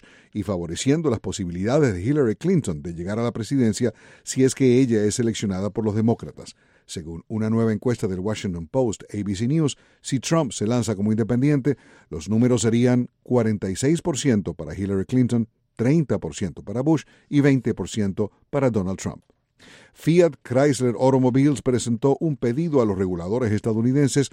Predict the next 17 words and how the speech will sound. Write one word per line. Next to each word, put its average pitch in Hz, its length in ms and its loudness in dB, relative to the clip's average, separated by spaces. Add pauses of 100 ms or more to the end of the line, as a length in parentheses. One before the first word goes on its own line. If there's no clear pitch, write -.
(260)
para 143 200 4
lanzar 135 340 2
una 156 160 0
oferta 147 380 2
pública 151 440 -2
inicial 117 540 2
del 85 140 -6
fabricante 98 640 -4
de 87 120 -6
autos 113 280 -2
deportivos 95 580 -4
de 85 80 -8
lujo 107 340 -2 (140)
Ferrari 117 500 2 (380)
en 117 160 2
Nueva 104 260 4
York 131 380 0